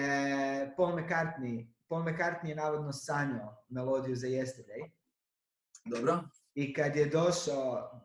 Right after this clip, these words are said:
Speaker 1: kad je drugi dan, ono, uzeo gitaru i skinuo je, pitao jedno trideset ljudi jesu li čuli već ovu pjesmu, jer nije bio siguran, kao,
Speaker 2: Jel
Speaker 1: mora,
Speaker 2: ukrao, ne?
Speaker 1: mora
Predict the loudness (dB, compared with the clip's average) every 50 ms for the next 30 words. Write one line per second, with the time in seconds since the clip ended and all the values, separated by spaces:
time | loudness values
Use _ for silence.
0 | -6 -4 -2 -2 -2 0 0 0 2 2 2 4 4 4 4 2 0 -2 -4 -6
1 | -8 -8 -6 -6 -4 -6 -6 -8 -8 -6 -4 -2 -2 -2 -2 -4 -4 -2 -2 0
2 | 0 2 0 0 -2 -4 -8 -6 -2 -2 0 0 0 0 0 -2 -2 -4 -8 -16
3 | _ _ _ _ _ _ _ _ -2 -2 0 4 4 4 4 4 4 0 2 2
4 | 2 4 4 2 0 -2 -4 -2 2 4 6 6 6 4 2 0 -2 -6 -10 -16
5 | _ _ _ _ _ _ _ 0 2 2 2 2 2 2 2 2 2 4 4 6
6 | 8 8 10 10 8 8 8 8 8 8 6 6 2 2 2 2 0 -2 -4 -4
7 | -2 -2 -2 -2 -2 -6 -12 -18 _ _ _ _ _ -2 0 2 4 4 6 8
8 | 8 8 8 8 6 6 6 6 6 8 8 8 8 8 6 4 2 0 -4 -8
9 | -12 -18 _ _ _ _ _ _ _ _ 4 6 8 8 8 8 8 8 8 10
10 | 10 10 10 8 6 6 6 8 10 10 10 10